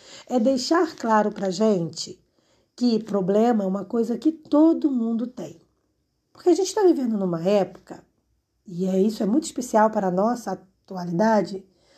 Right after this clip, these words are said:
onde a gente tende a achar que só a gente tem problema. Porque quando você vai numa rede social, por exemplo, como o Instagram ou o Facebook, nos stories,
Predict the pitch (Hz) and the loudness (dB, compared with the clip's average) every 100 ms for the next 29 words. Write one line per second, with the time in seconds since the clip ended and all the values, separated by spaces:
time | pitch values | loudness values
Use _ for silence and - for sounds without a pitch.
0 | _ - - 262 302 311 - - 302 330 | _ -16 -2 2 4 4 0 0 2 2
1 | 254 220 - 226 247 262 - _ _ _ | 2 -2 -2 0 0 -2 -10 _ _ _
2 | - - 359 403 311 302 - 320 285 294 | -16 0 2 2 2 -2 -2 -2 0 0
3 | 226 190 156 147 - - _ _ _ _ | 4 4 2 -4 -10 -18 _ _ _ _
4 | _ 370 392 370 330 - 254 233 214 202 | _ -2 2 4 2 0 -2 0 0 0
5 | 190 214 - - 214 196 196 185 160 226 | 0 -2 -6 -6 -2 -2 -2 -4 0 2
6 | 262 233 208 190 175 - 185 175 156 180 | 2 0 -6 -6 -6 -8 -10 -10 -6 -4
7 | 208 214 190 180 180 190 175 175 190 208 | -2 0 2 0 -2 -6 -8 -4 -2 -2
8 | 185 - 185 190 170 - 190 208 202 180 | -4 -10 -8 -8 -8 -6 0 2 2 0
9 | 170 | -4